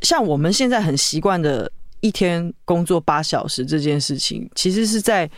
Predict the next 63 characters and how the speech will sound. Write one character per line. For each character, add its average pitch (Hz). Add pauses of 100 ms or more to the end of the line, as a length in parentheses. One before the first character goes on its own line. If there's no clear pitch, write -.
(420)
十 -
八 240
世 226
纪 185
初 170
的 143
时 -
候， 143
在 175
英 190
国 151
有 135
一 113
个 120 (300)
工 254
厂 175
的 131
老 123
板， 127
他 165
首 131
先 160
在 170
一 214
八 185
一 185
七 175
年， 165 (460)
他 220
有 175
提 151
出 175
了 143 (460)
工 220
作 214
八 170
小 -
时、 -
休 196
息 143
八 143
小 107
时、 -
睡 220
眠 139
八 151
小 -
时 -
的 110
口 -
号， -
就 165
是 147
他 160
把 156
二 165
十 151
四 165
小 127
时 104
分 135
成 -
三 127